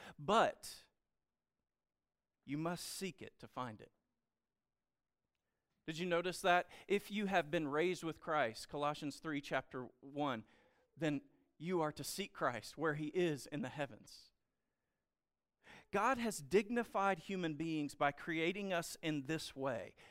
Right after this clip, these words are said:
He gives us the desires of our hearts.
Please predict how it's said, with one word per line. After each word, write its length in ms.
He 240
gives 420
us 340
the 80
desires 840
of 120
our 220
hearts. 460